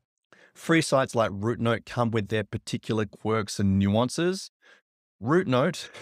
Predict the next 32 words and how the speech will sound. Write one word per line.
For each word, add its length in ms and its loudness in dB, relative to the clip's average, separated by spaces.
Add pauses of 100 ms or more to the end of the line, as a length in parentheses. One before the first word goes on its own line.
<laughs> 560 -6
is 220 2
not 340 2
the 100 -2
friendliest 720 0 (100)
or 120 0
most 360 4
visually 760 -2
appealing 480 -4
website, 500 -2 (400)
and 360 0
the 100 0
processes 680 -2
involved 460 0
in 240 -4
uploading 460 -2
for 140 -4
distribution 800 -2
can 200 -2
be 220 -2
a 60 2
little 400 0
annoying 500 0
compared 420 -2
to 120 -8
other 200 0
platforms. 720 -4 (800)
But 100 -2
like 260 2
everything 440 -2
in 100 0
life, 440 -2